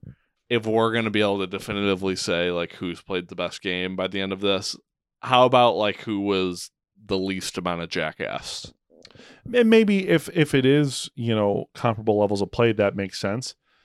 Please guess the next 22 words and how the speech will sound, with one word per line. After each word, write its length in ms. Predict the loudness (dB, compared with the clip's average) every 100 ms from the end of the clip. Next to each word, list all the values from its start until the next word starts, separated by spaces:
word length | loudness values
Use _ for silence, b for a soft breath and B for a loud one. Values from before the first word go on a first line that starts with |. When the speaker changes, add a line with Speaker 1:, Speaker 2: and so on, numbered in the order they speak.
| _ _ _ -2
Speaker 2:
But 180 | -2
they 160 | 2 0
said 340 | 2 2 2
that 320 | 4 4 4 0 _ _ _ _ _ _ _ _ _ _ _ _ _
when 160 | 0 2
they 60 | 2
were 80 |
still 240 | 0 2 0
in 80 | 0
the 60 |
house, 480 | -4 -4 -4 -8 -14 _ -6
and 520 | -2 0 0 -2 -6 -12 _ _ _ _ _ _ _ -20
for 140 | -2 2
Devon, 320 | 4 4 4
it's 100 | 2
when 120 | -4
she's 160 | -6 -4
giving 240 | -4 -4
her 120 | -4
eviction 340 | 0 0 0 -4
speech. 520 | -4 -2 -4 -6 -10 -10 -16 -20 -10
For 340 | 2 4 4